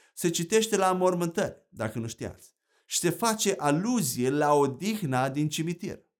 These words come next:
Însă dacă ne uităm atenți la text, o să vedem că oamenii de acolo care au murit fizic în pustie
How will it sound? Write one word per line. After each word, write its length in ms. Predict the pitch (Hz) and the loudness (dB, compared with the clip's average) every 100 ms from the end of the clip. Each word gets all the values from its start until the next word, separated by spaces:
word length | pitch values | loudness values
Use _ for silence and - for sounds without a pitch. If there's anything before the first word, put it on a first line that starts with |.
| _ _ _ _ _ _ | _ _ _ _ _ _
Însă 260 | 151 165 | 0 2
dacă 240 | 156 143 151 | 2 0 0
ne 100 | 151 | 0
uităm 340 | 143 180 247 | 0 -2 -2
atenți 480 | 233 - 190 202 196 | -2 -2 0 0 -2
la 120 | 113 | -6
text, 420 | - 214 160 - | -2 -2 -2 -4
o 60 | 147 | -2
să 160 | 160 | -2
vedem 280 | 143 139 196 | -2 0 -2
că 140 | 185 143 | 0 0
oamenii 500 | 123 147 196 233 190 | 0 0 0 -2 -2
de 100 | 139 | -2
acolo 440 | 120 - 185 127 | -4 -2 0 0
care 460 | - 131 131 123 - | 0 0 0 -2 -2
au 180 | 131 139 | 0 2
murit 420 | 135 131 240 - | 4 2 0 -4
fizic 520 | - 233 247 165 151 | -6 -2 0 -2 -2
în 140 | 139 | -2
pustie 760 | 131 120 - - 240 117 113 - | -2 -4 -6 -4 -2 0 -2 -8